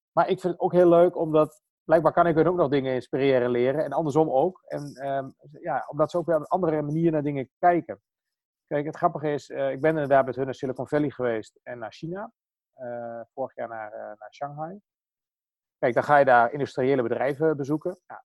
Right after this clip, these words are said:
prachtig, hè? Dan ga je naar machinehal en dan zie je de machines. En, eh, nou, vind ik, ik, inmiddels heb ik er best wel wat kijk op, denk ik. Want ik ben er best wel vaak in dat soort, eh, fabrieken geweest. Alleen ik ga daar niet direct iets mee doen. Maar dat is, van heel veel mensen is dat heel interessant.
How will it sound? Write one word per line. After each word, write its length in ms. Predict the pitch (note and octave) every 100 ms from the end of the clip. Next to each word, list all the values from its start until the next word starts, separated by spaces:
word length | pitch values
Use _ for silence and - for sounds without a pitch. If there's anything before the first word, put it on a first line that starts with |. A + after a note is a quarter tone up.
| _
prachtig, 400 | C#3 - E3 C#3
hè? 200 | D3 D#3
Dan 120 | B2
ga 120 | -
je 60 | G2
naar 80 | G2
machinehal 680 | G2+ C#3+ C#3 B2+ B2+ C3
en 60 | G#2
dan 100 | G2
zie 100 | A#2+
je 60 |
de 60 | A#2+
machines. 540 | A#2 D#3 C#3+ C#3 B2+
En, 160 | - A#2
eh, 120 | A2+ A2
nou, 160 | A#2+ - C3 B2+ _ _ _ - -
vind 200 | E3+ D#3
ik, 80 | -
ik, 140 | C#3+ -
inmiddels 340 | D#3 F3 E3
heb 120 | D3+
ik 80 | B2+
er 60 | C#3
best 160 | D#3
wel 100 | D3
wat 100 | B2+
kijk 240 | D#3+ D#3 D#3
op, 100 | D3+
denk 180 | C#3+
ik. 120 | D3+ C#3+
Want 160 | B2+
ik 60 | B2
ben 120 | C3+
er 60 | C3
best 160 | C#3+
wel 100 | C#3
vaak 260 | - C3 A#2+
in 60 |
dat 220 | C#3 - - _ _
soort, 200 | D#3 -
eh, 160 | B2+ A#2+ - _ _ _ _ _
fabrieken 440 | C3 C3+ D#3 C#3+
geweest. 340 | - A#2 C#3 -
Alleen 180 | B2+ C3+
ik 120 | -
ga 140 | C3+
daar 100 | A#2
niet 100 | B2+
direct 240 | A#2+ A#2 A#2
iets 100 | A#2
mee 120 | A#2+
doen. 280 | D3+ G#2+ _ _ _ _ _ _ _ -
Maar 100 | F3+
dat 100 | D#3+
is, 200 | - G#2+ -
van 160 | -
heel 160 | A2+ C#3+
veel 120 | A#2
mensen 260 | G#2+ G#2 B2
is 60 |
dat 160 | A#2 D3
heel 140 | A2
interessant. 500 | F#2+ - - C#3+ F#2